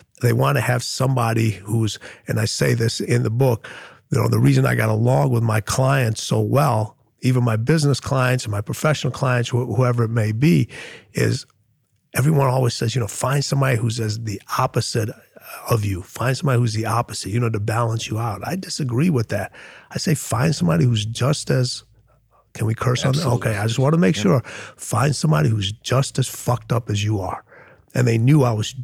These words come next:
Speaker 1: just as obsessed, just as messed up in the head about winning as they,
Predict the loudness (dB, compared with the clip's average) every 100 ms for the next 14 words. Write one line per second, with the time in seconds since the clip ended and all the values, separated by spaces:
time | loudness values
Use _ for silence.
0 | -14 -4 2 2 0 -2 -2 0 -2 -4
1 | -4 -2 -2 -6 -10 -10 -8 -8 -2 -2
2 | 0 0 2 0 0 0 0 -2 -2 0
3 | 0 -2 -8 -20 -10 -4 -2 -2 0 2
4 | 4 2 -2 -8 -12 -10 -4 0